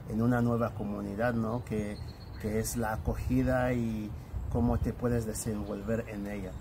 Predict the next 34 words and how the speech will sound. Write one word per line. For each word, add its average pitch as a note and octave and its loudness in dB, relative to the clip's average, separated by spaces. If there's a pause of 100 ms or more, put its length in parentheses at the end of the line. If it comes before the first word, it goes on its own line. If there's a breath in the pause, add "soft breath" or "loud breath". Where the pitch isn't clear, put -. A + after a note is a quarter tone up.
(600 loud breath)
Y, A#2 4 (120)
pues, A#2 2 (200)
la A#2+ 4
pintura C3 2
a B2+ 4
mi A2+ 2
izquierda, C3+ 2 (680)
eh, A2+ -2
está C3 0
en, A2 -6 (180)
pintada A#2+ 0
digitalmente. A#2 2
Yo B2+ 4
lo B2 4
que, A#2 0
eh, A2 0
una A#2+ 2
de A#2+ 0
las A#2 -2
cosas C3 -2
que B2+ -2
estoy B2+ -2
haciendo A#2 0
también A2 -2
es, A#2 0 (560 loud breath)
pues, A2+ 2 (540)
innovarme B2+ 6
más B2+ 2
o B2+ 0
menos A#2+ 2
en A#2 0
el A2 -2
sector A2+ -2
artístico A#2+ -4